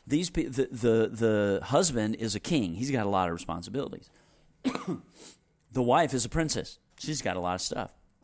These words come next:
Um, they make a point, and I, I'm sorry, I didn't, I forgot to pull up the chapter here. <coughs> They make a point to go away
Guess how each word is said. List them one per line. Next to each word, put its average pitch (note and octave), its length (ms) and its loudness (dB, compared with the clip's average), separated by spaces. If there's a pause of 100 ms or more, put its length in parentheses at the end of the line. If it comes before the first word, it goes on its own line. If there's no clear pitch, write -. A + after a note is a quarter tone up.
(640)
Um, G#2+ 280 0 (840)
they A#2 220 2
make A2+ 380 0
a A3 60 6
point, F2+ 580 -4 (340)
and A#2 140 2
I, A#2 180 4
I'm A2+ 200 0
sorry, G2+ 280 4
I F#2+ 60 4
didn't, G#2 200 -2
I G#2 80 0
forgot G2+ 260 -2
to - 40 -16
pull G#2 160 0
up F#2 120 -4
the - 80 -12
chapter G2 380 -4
here. E2+ 320 -6 (920)
<coughs> - 380 -2
They D3+ 420 4
make C3 240 -2
a A3 60 0
point F#2+ 340 -6 (920)
to A#2 200 0
go A2+ 320 2
away G2+ 460 -2